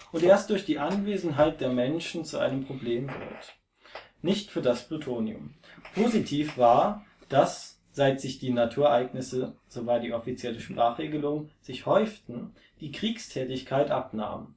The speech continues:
Die Länder hatten zu viel mit dem Wiederaufbau zu tun, auch unterschieden sie sich immer weniger voneinander. Es schien, als wollte die Weltbevö-,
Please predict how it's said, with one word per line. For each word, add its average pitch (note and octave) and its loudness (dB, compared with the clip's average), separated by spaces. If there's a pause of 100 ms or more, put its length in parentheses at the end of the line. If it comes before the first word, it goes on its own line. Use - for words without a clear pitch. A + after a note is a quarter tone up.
(340)
Die C#3 0
Länder F#3+ 6
hatten D#3 -2
zu A3 -4
viel G3+ 0
mit D#3 0
dem C3+ 0
Wiederaufbau B2 2
zu B2+ -10
tun, E3 -6 (320)
auch G3 4
unterschieden G3 -2
sie D#3 -8
sich C#3+ -8
immer D3+ 2
weniger C#3 0
voneinander. A#2+ -6 (560)
Es C#3 -6
schien, A#3+ 0
als - -4
wollte F3+ 2
die C3+ -4
Weltbevö-, E3+ -2